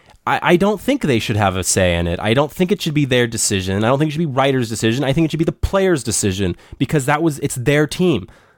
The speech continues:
Like, th-, if, if they want to move on a-, and, and just focus on twenty eighteen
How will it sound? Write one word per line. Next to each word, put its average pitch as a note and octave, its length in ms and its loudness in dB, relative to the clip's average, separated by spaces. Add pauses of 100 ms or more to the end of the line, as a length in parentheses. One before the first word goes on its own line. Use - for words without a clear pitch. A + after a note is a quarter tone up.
(200)
Like, B2+ 200 0 (880)
th-, E3+ 180 2
if, D#3 240 -2
if D3+ 160 0
they F3 300 2
want D#3 420 0
to D#3 80 0
move D3 340 2
on C#3+ 320 2 (240)
a-, A#2+ 160 -8
and, B2+ 380 -2 (720)
and B2+ 180 0
just D3+ 220 -4
focus D3+ 480 -2
on C#3+ 160 -2
twenty C#3+ 320 0
eighteen B2 520 0